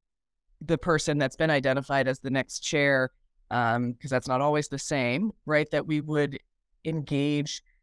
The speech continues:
him or her in our converse, our regular meetings, et cetera, a little bit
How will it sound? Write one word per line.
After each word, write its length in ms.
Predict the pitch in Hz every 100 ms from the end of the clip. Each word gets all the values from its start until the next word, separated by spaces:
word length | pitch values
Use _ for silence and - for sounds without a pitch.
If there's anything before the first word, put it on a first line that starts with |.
| _
him 180 | - 165
or 100 | 139
her 400 | 135 151 143 135
in 240 | - 147 131
our 180 | 135
converse, 480 | 135 - 151 151 131
our 200 | 123 147
regular 600 | 151 151 143 143 139 135 - _ _ _ _ _ _ _ _
meetings, 480 | 190 214 185 175 165
et 100 | 147
cetera, 340 | - 165 156 147
a 40 |
little 340 | 156 180 180
bit 260 | 175 170